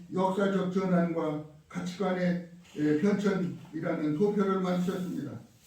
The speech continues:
그것으로 천의 차트를 만들어 임종이 가까운 병상에서조차 벽에 걸어놓고 줄지어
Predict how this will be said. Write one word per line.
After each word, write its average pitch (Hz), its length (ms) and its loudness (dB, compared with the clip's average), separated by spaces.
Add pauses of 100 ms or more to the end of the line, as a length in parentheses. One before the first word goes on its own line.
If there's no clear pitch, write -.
(400)
그것으로 202 800 4 (100)
천의 240 760 4
차트를 202 560 2
만들어 160 600 0 (640)
임종이 196 580 6
가까운 180 760 0 (300)
병상에서조차 214 1300 4 (460)
벽에 226 280 4
걸어놓고 202 800 2 (340)
줄지어 214 840 6